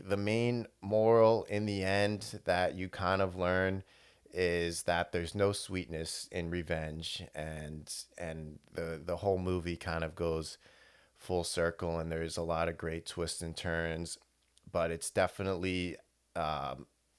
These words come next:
interesting to watch. Alex Skarsgård, who stars as, as the main, the main character, and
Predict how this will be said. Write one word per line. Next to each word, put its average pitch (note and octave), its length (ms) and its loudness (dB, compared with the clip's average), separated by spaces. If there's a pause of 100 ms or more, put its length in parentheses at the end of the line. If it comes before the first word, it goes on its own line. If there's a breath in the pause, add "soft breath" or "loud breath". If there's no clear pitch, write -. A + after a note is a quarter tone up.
(120)
interesting F#2 540 -4
to F#2 120 -6
watch. E2 360 2
Alex F2 360 6
Skarsgård, E2 600 0
who E2 160 -6
stars E2 460 -2
as, E2 240 -6 (420 soft breath)
as E2 200 -4
the F2+ 80 -2
main, E2+ 600 -2 (340)
the G2 140 -6
main F2+ 320 -2
character, D#2+ 800 -2 (720)
and D#2+ 580 -8